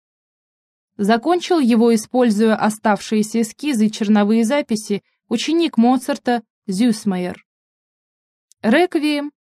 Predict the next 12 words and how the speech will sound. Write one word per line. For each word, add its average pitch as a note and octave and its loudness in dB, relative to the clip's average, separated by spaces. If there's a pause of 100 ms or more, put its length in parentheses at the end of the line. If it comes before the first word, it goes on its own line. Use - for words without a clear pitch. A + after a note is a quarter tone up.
(180)
написанный A#3 0
на A3 4
традиционный A3+ 2
латинский A3 0
текст - -10 (260)
заупокойной A3+ 2
мессы, D4 -2 (340)
выходит A3 2
за A#3 4
рамки D4+ 0
богослужебного G#3 0
культа. G3 -4